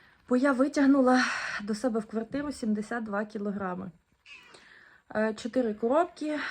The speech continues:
в цьому відео покажу, що там,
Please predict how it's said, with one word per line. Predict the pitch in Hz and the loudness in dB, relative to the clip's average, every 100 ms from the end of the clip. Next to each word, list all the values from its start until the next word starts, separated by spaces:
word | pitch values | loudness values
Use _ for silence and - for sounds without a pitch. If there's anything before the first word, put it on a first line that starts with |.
| - - | -10 -10
в | - 208 208 202 | -6 -2 -2 -2
цьому | - 240 233 | -2 -2 -2
відео | 220 196 208 | -2 -2 -2
покажу, | 202 254 254 262 214 233 208 | 0 -2 2 2 2 -2 -4
що | - - 208 | -6 -6 -4
там, | 202 208 247 330 | -2 2 2 2